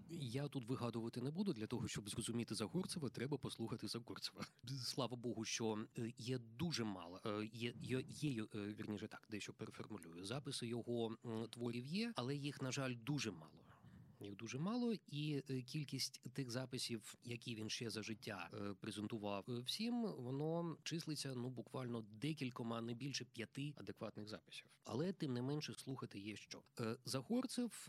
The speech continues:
е, це композитор, у якому дуже добре відчувається, е, традиція європейської музики. Тобто, по його музиці можна відчути, що для нього, е, яке значення для ню-, для нього мали,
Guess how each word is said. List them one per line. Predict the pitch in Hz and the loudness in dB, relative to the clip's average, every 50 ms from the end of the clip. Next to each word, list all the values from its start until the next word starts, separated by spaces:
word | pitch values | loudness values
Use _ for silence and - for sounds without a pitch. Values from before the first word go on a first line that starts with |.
| - - | -4 0
е, | 151 151 151 143 | 0 2 2 0
це | - - 180 185 | 0 0 -2 0
композитор, | - 185 151 - 135 123 139 180 180 - 185 - - | 2 0 0 0 -2 0 0 0 0 0 -2 -2 0
у | 131 120 | 0 0
якому | 117 120 - - 160 175 175 175 170 165 165 165 147 - | 0 0 -2 0 0 0 2 2 2 4 2 2 2 0
дуже | 127 104 - 151 185 165 135 131 | -6 -2 0 2 2 4 2 0
добре | 107 101 107 131 160 180 160 170 165 165 170 170 165 - 104 | -2 0 0 2 2 2 2 2 2 2 2 2 0 -2 -4
відчувається, | 110 107 - - 117 101 120 131 139 151 151 147 147 139 123 - - 139 135 135 135 - - | -6 -4 -4 -4 -4 -2 0 0 2 2 2 2 0 0 -2 -2 -2 -2 -2 -2 -4 -2 -2
е, | 123 110 | -2 -2
традиція | 101 - 117 113 110 107 139 147 - - 131 120 | -2 -2 -4 -2 -2 -2 -2 -2 -2 -2 -2 -2
європейської | 104 107 107 104 - - - 104 104 101 - - 107 101 | 0 -2 -4 -4 -6 -8 -8 -6 -6 -6 -6 -8 -8 -6
музики. | 104 104 87 - - - - - - - | -4 -6 -6 -8 -14 -18 -20 -20 -16 -2
Тобто, | - 127 139 135 - - - - 139 139 139 135 135 139 135 - - | 0 2 2 2 0 -6 -4 -2 0 2 4 4 2 2 0 0 0
по | 135 135 | 0 0
його | 143 143 107 123 151 147 | 0 0 0 0 0 2
музиці | 135 151 180 160 165 147 - - 143 | 2 0 0 0 0 -2 -2 -2 0
можна | 131 131 143 147 - 123 113 | 0 0 0 0 0 0 -2
відчути, | 107 120 - - 165 180 - 127 | -2 -2 -2 0 -2 0 0 0
що | 123 - 131 113 | -2 -2 -4 -2
для | 107 113 117 | -2 0 0
нього, | 123 127 131 127 - 117 107 | 2 2 0 0 0 0 -2
е, | 107 | 0
яке | 113 117 110 - 127 | -2 -2 -2 -2 -2
значення | 113 - 127 147 156 - 127 120 117 | 0 0 0 0 0 0 -2 -2 -4
для | 104 104 113 | -2 -2 0
ню-, | 110 113 110 - | 0 0 -2 -2
для | - 110 107 113 | -2 -2 0 0
нього | 117 107 92 - 98 | 0 -2 -4 -4 -2
мали, | 104 104 110 107 98 92 92 | -2 0 0 0 0 -4 -8